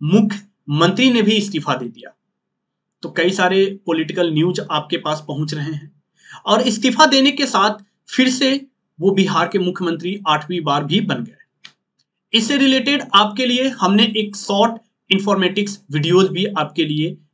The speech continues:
YouTube पर, Instagram पे, Facebook पे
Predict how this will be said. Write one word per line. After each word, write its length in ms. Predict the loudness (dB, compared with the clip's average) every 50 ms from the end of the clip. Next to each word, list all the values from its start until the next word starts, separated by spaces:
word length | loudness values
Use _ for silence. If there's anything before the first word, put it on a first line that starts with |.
| _ -10
YouTube 440 | -4 -2 -2 0 2 4 4 4 4
पर, 480 | 2 2 2 4 2 2 0 -4 -12 _ _ _ _ _ -6 -4
Instagram 680 | -4 -2 0 0 2 2 4 4 2 2 2 0 0
पे, 300 | 0 0 0 0 -2 -4 _ _ -4
Facebook 340 | -4 -2 -2 -4 -6 -6 -6 -6 -4
पे 220 | -4 -4 -6 -8